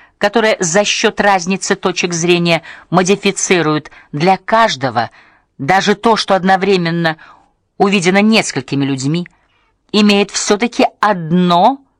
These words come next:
содержание, которое абсолютно не эксклюзивно и открывается каждому одинаково.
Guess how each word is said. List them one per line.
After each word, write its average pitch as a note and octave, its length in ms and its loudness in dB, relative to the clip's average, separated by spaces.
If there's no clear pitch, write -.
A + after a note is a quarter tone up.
содержание, D3 800 -2
которое F3+ 240 0
абсолютно G#3 680 -4
не G#3 360 0
эксклюзивно D3 1000 -4
и G3 100 0
открывается D3+ 760 0
каждому F#3+ 680 -2
одинаково. C3+ 800 -4